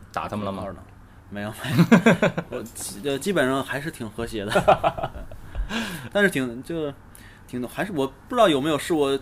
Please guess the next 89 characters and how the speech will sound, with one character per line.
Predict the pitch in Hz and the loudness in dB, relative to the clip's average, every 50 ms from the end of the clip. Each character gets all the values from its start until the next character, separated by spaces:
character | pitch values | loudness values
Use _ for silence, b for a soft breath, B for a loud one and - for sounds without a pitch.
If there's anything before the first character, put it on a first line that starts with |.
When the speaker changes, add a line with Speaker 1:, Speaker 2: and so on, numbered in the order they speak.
| - - - | -4 -12 -6
Speaker 2:
太 | - - 143 | -4 -2 0
敏 | 131 139 156 | 0 2 4
感 | 151 120 | 4 2
了， | 107 107 | 2 2
还 | 110 120 | -2 -2
是 | 123 117 | -4 -4
可 | - - | -8 -8
能 | 110 135 | -10 -4
还 | 165 147 | -4 -2
是 | 175 196 | 0 0
有 | 151 127 | 0 0
暗 | - 151 | 0 0
暗 | 151 147 147 143 | 0 0 -2 0
较 | - 165 151 | 2 2 2
劲 | 147 - 165 | 2 2 2
儿。 | 151 139 | 2 2
因 | 151 165 | 2 2
为 | 170 160 | 0 0
你 | 143 120 | -2 -2
开 | - 151 156 | -2 -2 -2
始 | 156 - 120 | -2 -2 -4
有 | 117 117 | -4 -4
很 | 110 113 113 | -4 -4 -6
多 | 123 135 | -4 -4
领 | 123 120 135 | -4 -4 -2
导 | 135 120 107 107 | 0 0 0 0
就 | 117 | -4
是 | 117 113 - | -8 -10 -10
开， | - - | -8 -6
一 | 139 139 | -6 -4
开， | - 151 147 135 | -2 -4 -4 -4
就 | 143 147 143 | -4 -8 -8
开 | - - 147 | -6 -4 -4
营 | 143 135 | -2 -2
仪 | 135 131 127 | -4 -4 -6
式 | - - 143 | -8 -8 -8
嘛， | 117 104 | -8 -8
然 | 95 98 110 | -8 -8 -8
后 | 113 120 | -8 -8
什 | - 113 | -8 -8
么 | 113 113 120 117 | -8 -6 -6 -6
那 | 107 107 110 | -6 -8 -10
个 | 107 110 107 104 98 - B B B B B B B B B B - - | -8 -8 -8 -8 -8 -12 B B B B B B B B B B -12 -6
国 | 113 120 | -4 -4
家 | |
体 | 120 - 117 | -4 -2 -4
育 | 120 | -4
总 | 120 120 113 110 101 | -4 -4 -6 -6 -6
局 | 101 104 | -6 -6
的 | 107 117 117 113 | -6 -4 -4 -4
领 | 107 110 113 | -4 -4 -4
导 | 117 110 | -4 -2
啊， | 104 107 107 | -2 -2 -4
还 | 117 | -4
有 | 113 | -6
青 | - - 127 | -6 -8 -6
少 | 127 123 | -4 -4
年， | 120 117 | -6 -6
青 | 113 - 131 | -6 -4 -4
少 | 123 | -4
年 | 120 120 | -4 -4
发 | 123 131 127 | -4 -4 -4
展 | 117 110 107 | -4 -4 -8
司 | - - 120 113 | -8 -8 -8 -6
的 | 113 110 104 | -6 -6 -6
领 | 101 113 113 | -6 -6 -8
导 | 107 101 | -6 -8
都 | 104 107 | -8 -8
过 | 107 113 110 101 | -8 -8 -6 -6
来， | 95 | -6
然 | 95 104 | -6 -8
后 | 113 117 - | -8 -10 -8
给 | - 110 | -8 -8
他 | 107 120 | -6 -6
们 | 120 | -6
做 | 123 143 131 | -4 -4 -4
一 | 123 | -4
个 | 123 | -4
表 | 117 120 110 117 | -2 -4 -4 -4
演， | 113 - - - B B B B B B B B | -4 -8 -10 -14 B B B B B B B B
小 | - - 127 107 | -8 -4 -4 -2
的 | 107 120 | -2 -2
一 | 123 | -2
个 | 120 | -2
表 | 131 - 117 107 | -4 -4 -2 -2
演。 | 110 104 - - - - - - 110 | -2 -4 -6 -10 -14 -20 -18 -16 -14
然 | 113 113 | -10 -8
后 | 120 127 127 | -8 -8 -6
是， | 131 131 123 | -4 -6 -6